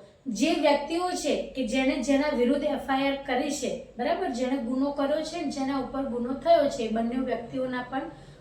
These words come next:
અંદર નામ દર્શાવવામાં આવતા હોય છે. તે ઉપરાંત દર્શક મિત્રો, અંદર જે પણ સબૂતો મળેલ હોય છે તેની પણ વિગતો દર્શાવવામાં આવતી હોય છે. દર્શક મિત્રો,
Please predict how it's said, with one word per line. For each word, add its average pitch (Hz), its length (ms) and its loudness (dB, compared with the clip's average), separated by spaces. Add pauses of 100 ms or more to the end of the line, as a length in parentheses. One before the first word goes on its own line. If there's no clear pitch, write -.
અંદર 254 260 0
નામ 226 320 2
દર્શાવવામાં 214 720 0
આવતા 202 240 -6
હોય 214 180 -2
છે. 262 220 -4 (500)
તે 359 60 -4
ઉપરાંત 349 420 2
દર્શક 262 320 2
મિત્રો, 233 280 -2
અંદર 269 360 2
જે 269 160 0
પણ 320 220 -2
સબૂતો 294 500 -2
મળેલ 285 360 0
હોય 269 200 0
છે 285 240 -2
તેની 247 320 -2
પણ 262 140 -4
વિગતો 233 440 -4
દર્શાવવામાં 220 800 -4 (320)
આવતી 226 340 -2
હોય 196 200 0
છે. - 280 -10 (400)
દર્શક 277 340 2
મિત્રો, 330 200 0